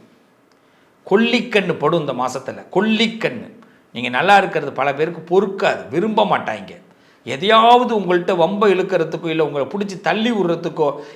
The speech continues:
எதையாவது த-, உங்களை வந்து உங்க வாயால "நான் இதை விரும்புறேன்னு" சொல்ல வச்சுருப்பாங்க. மூச்சு விடாதீங்க ப்ளீஸ்.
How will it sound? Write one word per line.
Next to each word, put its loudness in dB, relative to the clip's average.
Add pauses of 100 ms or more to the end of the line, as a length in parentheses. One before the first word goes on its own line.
எதையாவது 2
த-, -8 (220)
உங்களை 4
வந்து 4 (140)
உங்க 2
வாயால 8
"நான் 6
இதை 4
விரும்புறேன்னு" 8
சொல்ல 4
வச்சுருப்பாங்க. -4 (1900)
மூச்சு -4
விடாதீங்க -8 (140)
ப்ளீஸ். -4